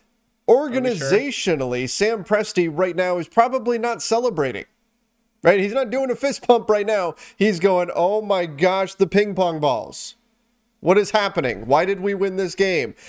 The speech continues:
Speaker 2: Now, look, of course, they're gonna celebrate some wins and things like that. But as a, as an organization,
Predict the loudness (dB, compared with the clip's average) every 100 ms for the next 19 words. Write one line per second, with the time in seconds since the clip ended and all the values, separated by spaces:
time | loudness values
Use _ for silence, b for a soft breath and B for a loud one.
0 | B 0 0 -2 -8 0 0 2 0 0
1 | -2 -2 -2 -2 -2 -4 -4 -2 -2 -4
2 | -4 -2 -2 0 0 2 2 2 -2 -4
3 | 0 0 0 -2 -2 -2 -2 -2 -4 -6